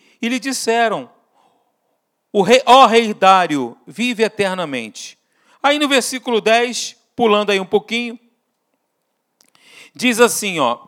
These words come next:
eles deram a sentença, dizendo aqui que se porventura qualquer pessoa no reino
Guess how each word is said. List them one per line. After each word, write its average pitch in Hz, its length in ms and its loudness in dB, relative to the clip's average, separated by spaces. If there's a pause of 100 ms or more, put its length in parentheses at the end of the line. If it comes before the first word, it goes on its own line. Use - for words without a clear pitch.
eles 220 380 -2 (300)
deram 202 360 4
a 180 60 6
sentença, 247 920 -2
dizendo 180 440 -6
aqui 233 500 -6 (340)
que 226 140 -6
se 247 140 -6
porventura 240 1080 2 (1200)
qualquer 233 380 2
pessoa 247 480 -2
no 240 120 2
reino 226 560 2